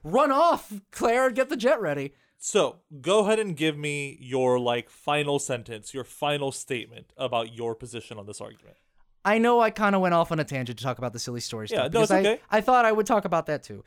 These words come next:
Speaker 2: I get it.
Speaker 1: Again, the game is not a bad game. It's not the worst design game, but it is not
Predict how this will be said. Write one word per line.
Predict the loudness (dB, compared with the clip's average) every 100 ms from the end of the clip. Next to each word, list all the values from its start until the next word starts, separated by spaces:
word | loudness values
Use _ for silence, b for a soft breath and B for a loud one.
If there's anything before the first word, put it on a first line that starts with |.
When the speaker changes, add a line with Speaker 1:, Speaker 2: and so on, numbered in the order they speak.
| b -6
Speaker 2:
I | -2
get | 2
it. | 2
Speaker 1:
Again, | 4 4 4 2 0
the | -2
game | 0 -2 0 0
is | 0 -2
not | 2 2 2 0
a | -6
bad | -4 0 0 0
game. | -2 -4 -4
It's | -8
not | -14 -12
the |
worst | -4 2 2 0
design | 0 2 2 0
game, | 0 0
but | 0
it | -4
is | -6 -6
not | 0 2 2 0